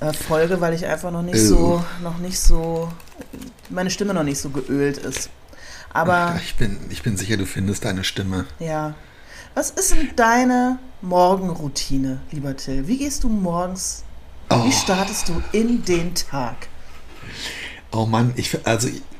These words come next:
Speaker 2: du hattest ja vorgeschlagen erstmal, dass wir über die Architektin reden. Das, äh, finde ich total fürsorglich von dir und das machen wir nächste Woche wirklich unmittelbar, bevor,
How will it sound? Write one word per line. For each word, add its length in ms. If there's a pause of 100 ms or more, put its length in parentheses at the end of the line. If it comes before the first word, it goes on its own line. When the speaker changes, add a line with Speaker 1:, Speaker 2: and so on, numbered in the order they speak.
(1800)
Speaker 2:
du 220
hattest 220
ja 80
vorgeschlagen 500
erstmal, 280
dass 220
wir 240
über 220
die 140
Architektin 640
reden. 360
Das, 200
äh, 160
finde 260
ich 100
total 360
fürsorglich 640
von 180
dir 160
und 120
das 100
machen 260
wir 80
nächste 340
Woche 260
wirklich 260
unmittelbar, 600
bevor, 460